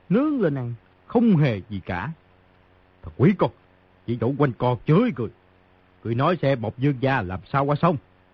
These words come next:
Thì, à, Mộc Dương Gia vừa thấy quân Thác Đát phóng tên, liền sai khua trống quát lớn, làm ra vẻ như qua sông. Như thế mấy lần, chứ hoàn toàn không qua sông thiệt. Chợt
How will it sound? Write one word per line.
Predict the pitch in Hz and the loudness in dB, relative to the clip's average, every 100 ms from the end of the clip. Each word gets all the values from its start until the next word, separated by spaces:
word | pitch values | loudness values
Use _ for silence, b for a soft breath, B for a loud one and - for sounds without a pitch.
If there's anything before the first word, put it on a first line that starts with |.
| _ _ _ _ _ _ _ _ _ _ _ | _ _ _ _ _ _ _ _ _ _ _
Thì, | 101 98 | -10 -8
à, | 104 | -6
Mộc | 104 101 | -8 -8
Dương | 127 151 139 | -2 0 2
Gia | 147 147 156 147 _ | 0 0 -2 -4 _
vừa | 101 101 | -6 -4
thấy | 139 196 156 | -2 -2 2
quân | 147 143 | 2 2
Thác | 175 | -2
Đát | 175 214 - | 0 -2 -2
phóng | 165 208 | -2 0
tên, | 151 151 156 151 _ _ - | 2 2 2 -2 _ _ -8
liền | 110 110 | -4 -4
sai | 139 143 147 | -2 -4 -4
khua | - 147 147 | 0 0 2
trống | 170 196 | 0 0
quát | 196 | 2
lớn, | 202 247 392 _ 107 | 2 2 -2 _ -6
làm | 110 107 | -4 -4
ra | 135 131 | -4 -4
vẻ | 104 175 | -2 0
như | 165 | 2
qua | 147 165 | 2 2
sông. | 185 196 196 _ _ _ _ _ _ - | 2 0 -2 _ _ _ _ _ _ -4
Như | 123 127 | -4 0
thế | 147 202 | 0 0
mấy | 180 190 | 0 0
lần, | 117 107 107 - _ | 2 2 -2 -6 _
chứ | 180 120 | -2 0
hoàn | 90 87 | -2 -4
toàn | 95 85 | -6 -6
không | 82 151 147 | -4 -2 0
qua | 151 | 2
sông | 151 151 | 0 0
thiệt. | 107 120 143 - _ _ _ _ _ _ - | 2 2 2 -4 _ _ _ _ _ _ 0
Chợt | 143 | 0